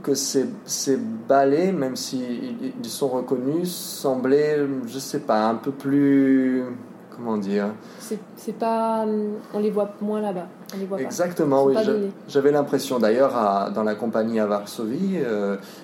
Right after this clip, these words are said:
Speaker 1: ils ont, euh, ils ont par exemple La Belle au Bois normand de Grigorovitch.
Speaker 2: D'accord. Oui, c'est pas la version Nourieff, euh,
Speaker 1: Exactement.
Speaker 2: ouais, qui est assez réservée à l'Opéra de Paris, finalement.
Speaker 1: Oui.
Speaker 2: Oui. Et, euh, donc, comme t'as connu l'école française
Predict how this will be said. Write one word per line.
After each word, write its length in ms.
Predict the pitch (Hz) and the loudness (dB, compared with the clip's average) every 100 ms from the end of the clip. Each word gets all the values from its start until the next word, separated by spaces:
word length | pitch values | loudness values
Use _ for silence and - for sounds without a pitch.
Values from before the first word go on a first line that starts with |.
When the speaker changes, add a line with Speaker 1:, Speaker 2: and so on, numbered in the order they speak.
| - | -8
Speaker 1:
ils 280 | 110 104 104 | -6 -4 -2
ont, 280 | 117 123 123 | -2 0 0
euh, 280 | 110 101 95 95 95 92 - - - | 0 0 -2 -4 -6 -10 -14 -18 -14
ils 160 | - - | -12 -8
ont 60 | 104 | -6
par 180 | 104 98 | -2 -2
exemple 320 | 98 113 110 | 0 -2 0
La 60 | 101 | 0
Belle 160 | 101 | 2
au 60 | 101 | 0
Bois 140 | 98 | 0
normand 440 | 98 95 104 120 139 | -2 -2 0 0 0
de 140 | 117 | -2
Grigorovitch. 800 | 113 117 110 113 110 98 - - - - - | -2 -2 0 0 0 -4 -6 -12 -16 -16 -10
Speaker 2:
D'accord. 240 | 214 196 190 | -8 -8 -6
Oui, 120 | 220 | -4
c'est 160 | 226 220 | -2 -2
pas 120 | 220 | 0
la 120 | 208 | 0
version 320 | 196 190 - 208 | 0 -2 -4 -6
Nourieff, 520 | 202 185 185 196 208 - | -4 -4 -2 -2 -4 -8
euh, 80 | 185 175 175 180 - | -10 -10 -10 -14 -14
Speaker 1:
Exactement. 480 | 139 117 104 107 95 196 | -8 -6 -4 -4 -4 -6
Speaker 2:
ouais, 80 | |
qui 140 | 190 208 | -4 -2
est 100 | 190 | -2
assez 260 | 185 - | -4 -4
réservée 380 | 196 190 185 185 | -6 -4 -6 -4
à 40 | 180 | -6
l'Opéra 280 | 175 180 | -6 -6
de 60 | 180 | -6
Paris, 220 | - 240 - | -6 -4 -4
finalement. 340 | - 180 - - - - | -4 -4 -4 -6 -6 -4
Speaker 1:
Oui. 200 | 127 131 - - | -2 -2 -4 -8
Speaker 2:
Oui. 100 | 202 - - - - - - - - - - | -8 -8 -12 -12 -14 -14 -14 -16 -16 -16 -8
Et, 200 | 214 214 | 0 2
euh, 60 | 196 190 190 190 190 190 190 | 2 0 -2 -2 -4 -6 -2
donc, 180 | 208 214 | -2 0
comme 180 | 254 269 | -2 0
t'as 120 | 269 | -2
connu 240 | 254 226 | 0 0
l'école 300 | 208 202 190 | 0 0 -2
française 680 | 190 - 214 - 226 220 | -4 -6 -6 -4 -2 -2